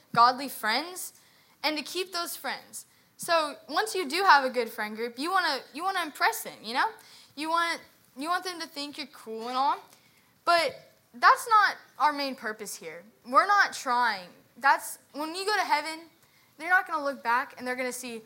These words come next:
"Oh, she had so many friends," right? So you don't wanna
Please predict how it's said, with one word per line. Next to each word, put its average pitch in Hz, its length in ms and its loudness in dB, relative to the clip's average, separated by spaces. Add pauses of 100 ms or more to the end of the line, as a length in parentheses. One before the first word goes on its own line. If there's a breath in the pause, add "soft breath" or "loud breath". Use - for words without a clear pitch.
(220 soft breath)
"Oh, 214 260 4
she - 200 -8
had 233 280 2
so 277 420 0
many 247 180 -4
friends," 190 580 -4 (380 soft breath)
right? 254 300 2 (460 loud breath)
So 269 540 2 (560)
you 311 260 0
don't 392 200 4
wanna 320 340 2